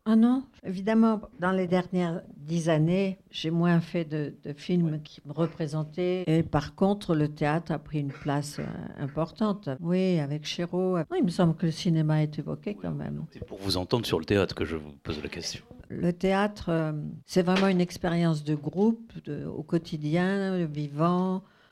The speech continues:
Speaker 1: entre le metteur en scène et les acteurs et le texte. Tandis qu'au cinéma, il y a quand même tout un groupe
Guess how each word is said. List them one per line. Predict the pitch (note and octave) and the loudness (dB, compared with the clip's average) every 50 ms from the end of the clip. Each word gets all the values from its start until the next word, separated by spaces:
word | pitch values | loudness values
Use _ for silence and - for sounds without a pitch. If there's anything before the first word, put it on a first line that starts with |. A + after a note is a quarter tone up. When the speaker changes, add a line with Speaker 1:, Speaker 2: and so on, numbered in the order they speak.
| _ | _
Speaker 1:
entre | - C3+ D3+ D3+ - - D#3 | -4 -4 -4 -4 -2 0 2
le | D3+ D3 D3 D3+ C#3+ | 2 4 2 2 0
metteur | D#3+ E3 - - D#3 D3 | 0 0 0 0 0 0
en | D3 D3+ | 0 -2
scène | D3+ D3 - E3+ D3+ D3+ D3+ D3 C#3+ | -4 -2 0 0 2 2 2 2 0
et | C#3+ | 0
les | C3+ C#3+ C#3+ C#3+ | 0 -2 -2 -2
acteurs | C#3+ C3+ D3 - - F3+ F3 F#3+ G#3 G#3 G3+ - - | -4 -4 -6 -2 0 2 2 4 2 0 -2 -2 -4
et | D#3 D3 | -2 -2
le | D#3+ E3+ | -2 -2
texte. | - - D#3 C3 D3 - - - - - - _ _ - | -2 -2 -2 -2 -2 -4 -10 -14 -14 -16 -20 _ _ -6
Tandis | D3 D3+ D#3 D#3+ D#3+ - - | -4 0 2 2 2 2 0
qu'au | - F3+ | -2 -2
cinéma, | D#3+ - - G3 E3+ E3 E3 D#3+ F3 F#3 G3 F#3 | -2 0 0 0 0 2 2 2 4 4 4 4
il | D#3+ | 4
y | |
a | D3 D3 | 4 2
quand | D3+ E3 D3+ D3+ | 2 0 2 2
même | D#3 E3 F3 E3+ D#3+ | 2 2 2 0 -2
tout | - - E3+ E3 - | -4 -6 -6 -2 -2
un | E3+ D3+ D3+ | 0 0 0
groupe | D3 D#3 - - F3 F3+ F3 F3 - | -2 -4 -4 0 0 0 0 -2 -8